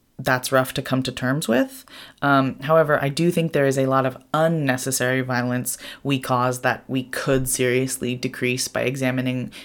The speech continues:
our ingrained thought processes, habits, language choices, et cetera, and by listening. When someone, especially someone of a marginalized identity or experience, tells you that you're causing them harm,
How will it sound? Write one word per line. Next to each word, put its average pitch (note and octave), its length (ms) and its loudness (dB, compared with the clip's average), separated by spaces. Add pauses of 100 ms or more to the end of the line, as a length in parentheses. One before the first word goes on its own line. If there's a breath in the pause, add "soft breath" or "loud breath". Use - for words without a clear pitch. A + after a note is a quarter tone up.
(180 loud breath)
our B2+ 120 4
ingrained A#2+ 400 0
thought C3 220 -2
processes, B2 600 -2
habits, B2 440 -2
language B2+ 380 -4
choices, A#2+ 340 -6
et - 140 -8
cetera, C3+ 320 -2 (340 loud breath)
and D3 320 0
by C#3 140 2
listening. C3+ 680 0 (340 loud breath)
When D3+ 180 0
someone, D3+ 460 0
especially C#3 540 -2
someone C#3 320 0
of C3+ 100 2
a C3+ 60 0
marginalized C3 580 2
identity C3 460 0
or B2+ 120 -4
experience, C3 600 -2
tells C#3 320 -2
you D3 100 -2
that C3+ 160 -2
you're C3+ 140 -2
causing C3 460 -4
them C3+ 160 0
harm, B2+ 580 -4